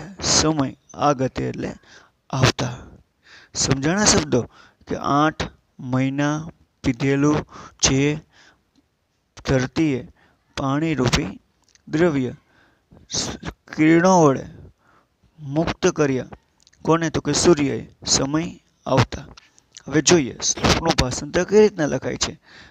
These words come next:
તો કે આ કલો યુગે છે, આ કાલ આગતે છે, એને આપણે આગળ લઈ લેશું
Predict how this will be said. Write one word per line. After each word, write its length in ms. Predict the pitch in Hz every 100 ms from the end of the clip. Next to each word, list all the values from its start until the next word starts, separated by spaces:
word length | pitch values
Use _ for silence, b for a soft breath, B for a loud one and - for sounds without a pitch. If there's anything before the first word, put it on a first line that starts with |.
| b
તો 120 | - 165
કે 140 | 131 - B B B
આ 80 | 139 - _ - _
કલો 280 | 143 165 196
યુગે 360 | 175 165 160
છે, 180 | 147 - - - - _ b b b -
આ 60 |
કાલ 340 | - - 170 170
આગતે 360 | 151 151 151
છે, 240 | 143 - - _ -
એને 200 | 147 156
આપણે 240 | 135 147
આગળ 280 | 160 160 151
લઈ 140 | 143
લેશું 340 | 143 143 -